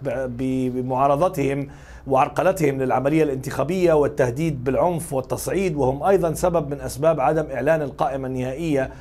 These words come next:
للمرشحين. وب-، وب-، بدرجة أولى يستهدفون، آه، السيد سيف الإسلام القذافي، يعني يريدون قائمة خالية منه على الرغم من حكم المحكمة، آه، أن البات الذي صدر عن، عن محكمة سبها،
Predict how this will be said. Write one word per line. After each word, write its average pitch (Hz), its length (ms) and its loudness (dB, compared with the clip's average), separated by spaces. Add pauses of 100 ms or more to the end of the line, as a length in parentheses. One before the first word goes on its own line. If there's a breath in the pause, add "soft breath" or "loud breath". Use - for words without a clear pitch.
(180 loud breath)
للمرشحين. 143 880 -2 (440 loud breath)
وب-، 156 420 2
وب-، 156 560 0
بدرجة 160 540 2
أولى 123 260 0
يستهدفون، 165 800 0
آه، 156 1000 0
السيد 160 320 -2
سيف 165 200 0
الإسلام 156 380 -2
القذافي، 160 440 -2 (320 loud breath)
يعني 117 160 -2
يريدون 131 300 0
قائمة 147 380 0
خالية 131 480 0
منه 135 280 -2
على 135 100 0
الرغم 139 260 0
من 131 140 -6
حكم 139 280 -8
المحكمة، 131 640 -4 (400 loud breath)
آه، 117 580 -2
أن 123 220 -6
البات 120 720 0 (120)
الذي 127 340 -2
صدر 131 380 2
عن، 113 260 -2
عن 117 200 -6
محكمة 135 400 -6
سبها، 120 420 -2